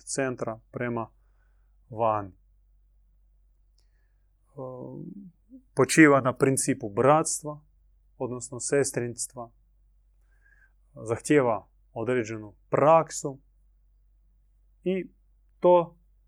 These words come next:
s-, o, o tome svemu se može saznati i dobiti upute od, e, starije braće, od pastira, duhovnih pastirica.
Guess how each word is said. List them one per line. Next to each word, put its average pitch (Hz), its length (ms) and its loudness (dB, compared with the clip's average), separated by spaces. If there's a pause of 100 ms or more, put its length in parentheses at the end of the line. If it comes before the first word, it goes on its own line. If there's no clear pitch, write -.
(120)
s-, - 260 -12
o, 135 380 -2
o 123 40 -4
tome 156 300 4
svemu 151 540 -2
se - 160 -10
može 120 280 -6
saznati 135 680 0
i 120 140 -6
dobiti 113 440 0
upute 147 560 2 (800)
od, 107 300 -14
e, - 20 -16 (320)
starije 147 500 2
braće, 131 500 -6
od 104 180 -18
pastira, 139 720 -4
duhovnih 131 560 -6
pastirica. 120 760 -6